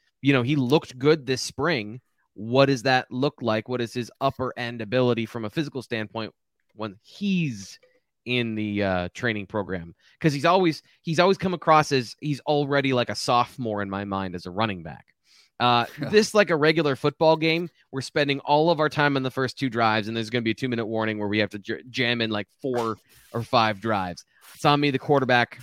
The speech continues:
Speaker 1: I'm the offensive coordinator. We need to manage that better.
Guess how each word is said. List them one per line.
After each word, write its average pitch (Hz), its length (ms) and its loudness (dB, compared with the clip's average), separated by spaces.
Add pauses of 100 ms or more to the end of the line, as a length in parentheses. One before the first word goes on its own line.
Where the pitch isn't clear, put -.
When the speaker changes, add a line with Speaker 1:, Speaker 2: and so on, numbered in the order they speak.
Speaker 1:
I'm 123 160 -2
the 123 80 -2
offensive 120 400 -2
coordinator. 113 400 -2
We 107 100 -4
need 104 80 -4
to 101 60 -6
manage 104 320 -2
that 95 180 -4
better. 95 240 -4